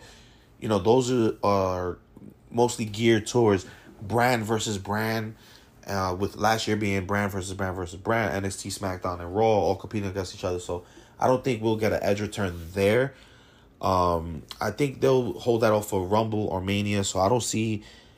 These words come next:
Orton possibly winning it tonight. I think he might break his, uh, record of beating the champions at Clash. So I'm going for Drew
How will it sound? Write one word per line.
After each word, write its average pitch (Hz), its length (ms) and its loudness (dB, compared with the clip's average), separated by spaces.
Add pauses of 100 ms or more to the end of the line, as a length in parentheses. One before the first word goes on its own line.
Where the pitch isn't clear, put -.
(340)
Orton 98 560 2
possibly 104 480 0
winning 98 340 0
it 92 140 -4
tonight. 90 640 -4
I - 60 -2
think 101 200 -4
he - 120 -6
might 98 260 0
break 98 320 2
his, 98 480 -2 (420)
uh, 87 380 -2 (240)
record 101 480 2
of 92 400 -4 (540)
beating 107 320 0
the 92 60 -8
champions 101 420 0
at 92 160 0
Clash. 107 400 4 (500)
So 90 540 4 (1000)
I'm 104 140 -4
going 131 220 6
for 143 120 4
Drew 127 580 4